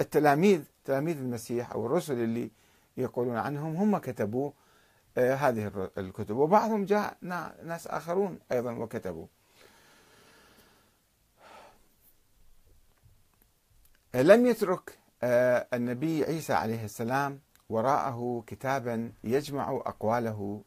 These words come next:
أو الآيات النازلة عليه من الله. بين هذه الكتب، ال-، النبي نفسه بع-، بعكس القرآن الكريم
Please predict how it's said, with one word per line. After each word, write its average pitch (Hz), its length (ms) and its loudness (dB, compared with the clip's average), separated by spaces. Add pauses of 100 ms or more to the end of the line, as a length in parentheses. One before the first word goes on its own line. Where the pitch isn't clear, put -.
(160)
أو 135 140 4
الآيات 135 560 -2
النازلة 135 500 -2
عليه 135 280 -2
من 98 140 -4
الله. 78 300 -12 (1120)
بين 165 380 -2
هذه 139 200 0
الكتب، - 340 -6 (100)
ال-، 135 380 0
النبي 170 320 4
نفسه 160 480 2 (540)
بع-، - 300 0
بعكس 170 400 2
القرآن 135 480 0
الكريم 117 460 -2